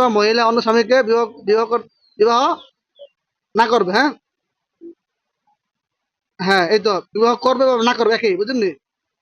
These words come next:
খাসুন ফি ওয়াজুদিন নিকাহি মিনাল মারআতি। এই আয়াতটা মহিলা কর্তৃক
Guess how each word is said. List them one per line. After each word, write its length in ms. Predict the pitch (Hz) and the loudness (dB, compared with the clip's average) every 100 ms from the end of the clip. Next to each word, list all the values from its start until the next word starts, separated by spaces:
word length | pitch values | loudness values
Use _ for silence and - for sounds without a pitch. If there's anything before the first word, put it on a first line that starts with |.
| _ _ _ _ _ _ _ _ _ _ _ _ _ _ _ - | _ _ _ _ _ _ _ _ _ _ _ _ _ _ _ -2
খাসুন 720 | 214 233 247 254 - 247 247 247 | 2 2 2 -2 -4 0 0 0
ফি 160 | 233 247 | -2 0
ওয়াজুদিন 600 | 214 214 196 254 220 233 214 | 2 0 -2 -4 0 0 2
নিকাহি 520 | 214 220 247 240 190 160 _ _ _ | 0 0 0 2 0 -4 _ _ _
মিনাল 280 | 190 214 220 | -2 0 0
মারআতি। 600 | 196 233 254 208 202 165 135 _ _ _ _ _ _ _ _ _ _ _ _ | 0 -2 -2 -2 -4 -8 -20 _ _ _ _ _ _ _ _ _ _ _ _
এই 180 | 190 226 233 | 0 0 0
আয়াতটা 540 | 220 226 254 - 254 254 285 294 - _ _ _ _ _ _ _ _ _ _ _ _ _ _ _ _ _ _ _ _ _ _ _ _ _ _ _ _ _ - | 0 2 0 -2 0 2 2 -4 -18 _ _ _ _ _ _ _ _ _ _ _ _ _ _ _ _ _ _ _ _ _ _ _ _ _ _ _ _ _ -4
মহিলা 520 | 196 220 240 269 277 262 | 2 2 4 2 2 0
কর্তৃক 560 | 233 240 - 262 262 | 0 -2 -2 0 0